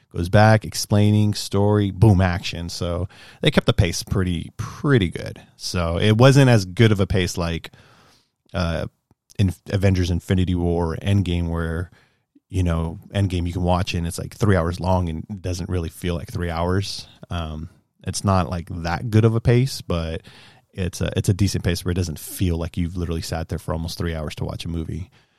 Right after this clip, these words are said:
Um, overall, I will give my score,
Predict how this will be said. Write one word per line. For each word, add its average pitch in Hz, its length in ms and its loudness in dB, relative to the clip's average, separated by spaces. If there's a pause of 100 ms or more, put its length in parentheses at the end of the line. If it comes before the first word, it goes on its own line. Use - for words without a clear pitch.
(260)
Um, 80 460 -10 (1600)
overall, 143 760 6 (840)
I 110 200 4
will 110 220 4
give 113 760 2 (580)
my 98 680 2
score, 107 920 0